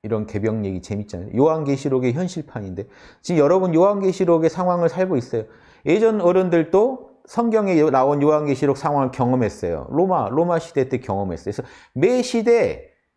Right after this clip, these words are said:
소시오패스들이 창궐할 때마다 요한계시록의 그 상황에 비슷한 걸 경험해요. 그런데 지금이야말로 제가 볼 때는 이렇게 물질형, 물질 개벽이 일어난 적이 없기 때문에 지구 전체가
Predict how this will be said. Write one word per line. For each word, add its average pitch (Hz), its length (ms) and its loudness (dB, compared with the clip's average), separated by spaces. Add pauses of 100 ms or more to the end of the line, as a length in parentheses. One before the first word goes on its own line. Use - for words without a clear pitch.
소시오패스들이 240 920 0
창궐할 226 500 0
때마다 139 500 2
요한계시록의 127 920 0
그 113 260 -2
상황에 139 420 -4
비슷한 120 360 -8
걸 107 120 -2
경험해요. 107 460 -2
그런데 117 260 -6
지금이야말로 123 720 -2
제가 104 260 -2
볼 90 140 -6
때는 104 300 -4 (340)
이렇게 160 380 0
물질형, 131 960 -4
물질 123 560 -4
개벽이 113 320 -2
일어난 110 300 -2
적이 95 220 -4
없기 - 180 -10
때문에 95 560 -8
지구 120 260 -4
전체가 135 600 -2